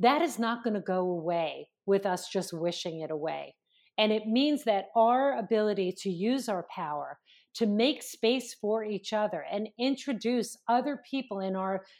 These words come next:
circles who have not gotten that invitation, whether it's on a panel that we've already been on, whether it's being asked to do something and not being available. It's why I say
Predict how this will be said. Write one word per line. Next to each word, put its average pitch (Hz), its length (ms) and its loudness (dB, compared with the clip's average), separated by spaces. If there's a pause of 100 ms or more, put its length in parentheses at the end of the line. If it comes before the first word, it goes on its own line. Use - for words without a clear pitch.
circles 254 640 -2
who 226 200 -2
have 277 460 -2 (380)
not 262 240 0 (100)
gotten 175 300 -2
that 170 160 0
invitation, 165 880 -6 (300)
whether 220 300 4
it's 208 180 -2
on 202 160 -4
a 135 100 -6 (200)
panel 262 400 -2
that 190 200 0
we've 196 220 0
already 175 380 0
been 262 180 2
on, 226 400 -4 (260)
whether 196 300 2
it's 175 400 -8 (440)
being 226 360 2
asked 220 300 -6
to 226 80 -2
do 214 200 -2
something 196 520 -4
and 175 160 -4
not 190 260 -4
being 180 220 -2
available. 220 800 0
It's 208 220 -6
why 226 380 4
I 214 100 2
say 196 500 0